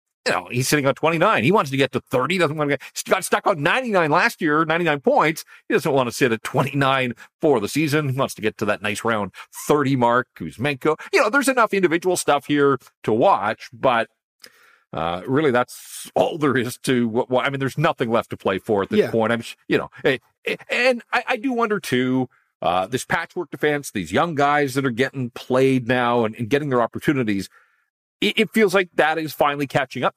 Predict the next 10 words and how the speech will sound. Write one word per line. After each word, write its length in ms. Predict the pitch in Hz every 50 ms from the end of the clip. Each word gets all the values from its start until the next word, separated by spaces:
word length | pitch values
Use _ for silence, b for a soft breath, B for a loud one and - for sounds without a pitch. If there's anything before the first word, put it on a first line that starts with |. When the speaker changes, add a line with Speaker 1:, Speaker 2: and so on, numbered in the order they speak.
| _ -
Speaker 1:
to 180 | 147 139 123
the 80 | 110 107
Vancouver 400 | 110 113 107 101 - 131 113 107
Canucks. 380 | - 131 104 85 110 139 -
And 100 | 240 254
you 60 | 285 240
can't 260 | - 440 - - -
point 320 | - - 165 180 185 175 - _
to 380 | - 160 147 139 131 120 113 b b b b b b b
necessarily 840 | - 147 156 135 - 131 - - 143 135 131 123 120 123 123 - -